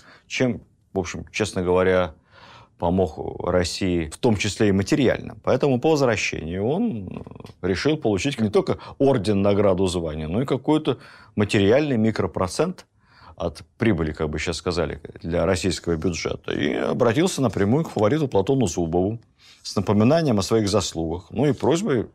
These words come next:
как-то отметить это в плане материального поощрения.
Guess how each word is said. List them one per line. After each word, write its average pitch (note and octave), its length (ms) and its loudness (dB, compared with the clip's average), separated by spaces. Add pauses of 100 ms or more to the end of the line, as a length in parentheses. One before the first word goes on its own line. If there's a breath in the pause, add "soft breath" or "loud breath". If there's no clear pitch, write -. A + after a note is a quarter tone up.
как-то - 360 -6 (800)
отметить B2+ 600 0
это A2+ 340 2 (380 loud breath)
в - 100 -20
плане A#2 280 4
материального G#2+ 520 2
поощрения. - 720 -2